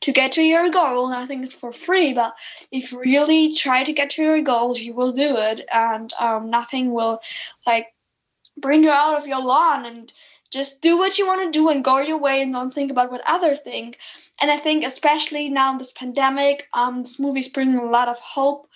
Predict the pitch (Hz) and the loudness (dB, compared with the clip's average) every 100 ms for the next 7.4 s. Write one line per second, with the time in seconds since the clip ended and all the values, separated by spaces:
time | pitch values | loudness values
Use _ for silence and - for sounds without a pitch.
0 | - - - - 262 240 240 233 240 240 | -20 -20 -20 -12 -8 -4 -6 -6 -6 -4
1 | 226 226 233 262 262 262 262 285 294 285 | -2 2 2 2 0 2 0 -2 -6 -8
2 | 277 262 254 262 _ _ _ _ _ _ | -4 -2 -4 -6 _ _ _ _ _ _
3 | _ _ _ _ _ _ 262 269 262 262 | _ _ _ _ _ _ 0 0 0 -6
4 | 254 247 240 226 _ - 262 262 254 - | -6 -6 -8 -12 _ -8 -4 -2 -2 -4
5 | - - - 269 269 269 - 269 285 311 | -16 -18 -6 -2 0 -2 0 0 0 -2
6 | 320 320 - 277 285 285 277 - - 269 | -2 -4 -8 -4 -2 0 0 -2 -2 0
7 | 262 262 262 | 0 -2 -4